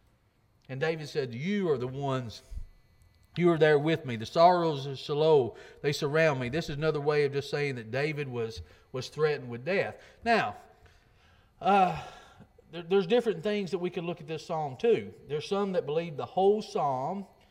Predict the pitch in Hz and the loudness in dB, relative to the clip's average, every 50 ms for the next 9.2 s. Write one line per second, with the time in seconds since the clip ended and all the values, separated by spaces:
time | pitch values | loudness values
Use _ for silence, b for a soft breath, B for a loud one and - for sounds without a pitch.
0 | b b b b b b b 151 147 131 143 127 127 143 151 147 - 156 143 139 | b b b b b b b -6 -4 -4 -4 -4 -4 -6 -8 -8 -8 -8 -8 -8
1 | 131 120 - - - 139 120 117 120 131 143 151 151 120 117 110 - - 156 139 | -10 -12 -14 -16 -12 -10 -8 -8 -6 -8 -8 -8 -8 -10 -10 -10 -6 -2 -2 -2
2 | 135 - - 123 117 120 117 110 101 104 - 117 110 104 95 95 131 156 - - | -2 -2 -6 -8 -6 -4 -6 -6 -6 -10 -14 -14 -12 -12 -12 -14 -14 -16 -16 -18
3 | _ b b b b b b b b - 139 135 - 190 180 180 180 165 151 131 | _ b b b b b b b b -4 -4 -2 0 2 2 2 2 0 -4 -6
4 | 117 - 165 165 160 147 - - 156 151 156 156 156 147 143 135 135 147 151 151 | -6 -6 -6 -6 -6 -8 -10 -10 -8 -6 -6 -6 -6 -6 -6 -4 0 2 2 2
5 | 147 139 - 123 135 143 143 135 - - - - 170 170 208 226 196 143 113 113 | 0 0 -4 -6 -6 -6 -6 -6 -8 -14 -8 -4 0 4 6 6 4 4 2 -4
6 | 117 123 131 - b b b b b b - 135 151 147 135 117 - - 123 113 | -10 -12 -14 -18 b b b b b b -8 -6 -6 -6 -8 -8 -6 -6 -6 -6
7 | 110 - 123 110 107 104 - 104 98 95 92 90 90 92 90 92 98 95 90 87 | -8 -8 -8 -8 -8 -8 -10 -12 -12 -12 -10 -10 -12 -12 -14 -16 -16 -16 -14 -14
8 | 107 107 - - - - b b b b b b b b b - 180 190 180 180 | -12 -12 -14 -14 -18 -20 b b b b b b b b b -2 0 2 2 2
9 | 175 165 160 | 0 -2 -4